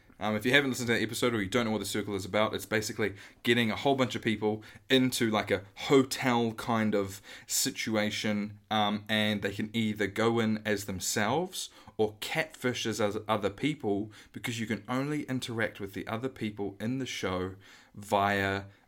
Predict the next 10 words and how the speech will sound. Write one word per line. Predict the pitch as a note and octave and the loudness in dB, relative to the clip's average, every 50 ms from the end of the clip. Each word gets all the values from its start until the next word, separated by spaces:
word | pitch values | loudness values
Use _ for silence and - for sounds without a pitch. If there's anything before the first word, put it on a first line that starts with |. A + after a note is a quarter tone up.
| - | -6
a | A2+ | -2
screen, | - - - - - D#3 D3+ B2+ G#2 F#2 F#2 F2 - | 0 0 0 0 0 0 0 0 0 -2 -4 -6 -2
via | - G2+ G2+ G#2 G#2 G2+ | 0 2 2 2 2 0
communication. | G2+ - - A2 G#2+ G#2+ G2+ G2 G2 - C3 C3+ C3+ B2+ - - A2 F2+ F2 E2 | -2 -4 -4 -2 -2 0 0 -2 -4 -4 -2 -2 -2 -4 -4 -4 -4 -6 -4 -4
You | F#2 G2+ G2 | -4 -6 -4
get | G2+ G#2 G2 - - - - - _ | -2 -4 -4 -4 -6 -12 -20 -12 _
given, | - G#2+ G2+ G#2+ G2 F#2+ F#2 | -2 -2 0 0 -2 -2 -2
like, | F#2+ G2 F#2+ - | -4 -4 -4 -6
a | - | -8
profile, | F2+ - - - C3+ C3 D3+ D3 C#3+ - C#3 C3+ C#3+ D3+ E3 F3 G3 G#3 G#3+ | -12 -12 -6 0 2 2 2 2 0 -2 -2 0 0 0 -2 -2 -4 -6 -8